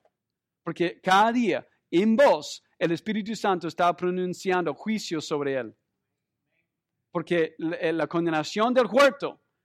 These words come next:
la caída de Adán y Eva, ya no existe por los que están en Cristo Jesús. Hay una restauración completa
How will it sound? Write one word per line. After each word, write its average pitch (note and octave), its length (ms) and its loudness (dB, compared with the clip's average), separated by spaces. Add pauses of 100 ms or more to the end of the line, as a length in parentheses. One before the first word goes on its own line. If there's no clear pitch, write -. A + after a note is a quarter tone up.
(200)
la D#3+ 180 0
caída A3 320 0
de C4+ 80 6
Adán B3+ 240 6
y C4 140 4
Eva, E3 340 2 (160)
ya F#3 240 2
no G3+ 140 0
existe F3+ 520 -4
por E3 140 -6
los E3+ 160 -6
que E3+ 100 -6
están D#3 280 -4
en D3 60 -4
Cristo D3+ 340 -8
Jesús. - 580 -16 (340)
Hay F#3 140 4
una A3+ 220 4
restauración F#3+ 1160 2 (220)
completa F3+ 840 0